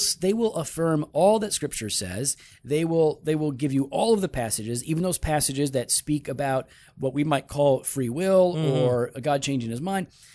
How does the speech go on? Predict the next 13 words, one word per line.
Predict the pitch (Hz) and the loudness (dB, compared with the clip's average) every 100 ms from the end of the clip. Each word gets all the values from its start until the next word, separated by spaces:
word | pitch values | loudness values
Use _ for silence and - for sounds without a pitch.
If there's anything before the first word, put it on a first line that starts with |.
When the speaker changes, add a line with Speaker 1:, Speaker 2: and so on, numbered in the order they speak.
| - _ _ | -20 _ _
Speaker 1:
They | 160 165 | -8 -6
deal | 151 233 | -2 0
with | 196 147 - | 2 2 4
all | 202 254 | 4 6
of | |
that | 180 - | 4 2
stuff | - 113 - | 0 -2 0
in | 202 226 | 2 4
depth | 196 127 - - | 4 2 -2 -4
and, | 135 131 135 | 0 0 0
and, | 147 143 | 0 0
and | 139 - 131 | 0 -2 0
exegetically. | 135 123 190 240 - 87 | 0 0 0 0 -2 -10